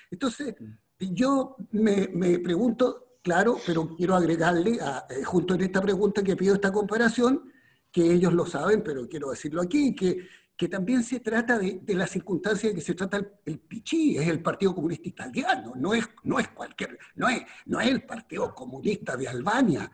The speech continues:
<laughs> es el Partido Comunista de los católicos italianos, es el Partido Comunista más grande del mundo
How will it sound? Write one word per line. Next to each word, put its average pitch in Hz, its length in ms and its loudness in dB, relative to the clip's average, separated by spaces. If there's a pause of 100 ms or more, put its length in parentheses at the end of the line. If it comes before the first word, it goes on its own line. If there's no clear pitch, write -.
(100)
<laughs> - 140 -20
es - 360 0
el 180 120 -6
Partido - 320 -2
Comunista 180 460 -2 (320)
de 160 240 0
los 143 180 -2
católicos 185 720 0
italianos, 123 800 -4
es 160 120 0
el 175 160 2
Partido 196 440 -2
Comunista 170 560 -2
más 185 260 0
grande 302 480 4
del 220 240 4
mundo 190 600 6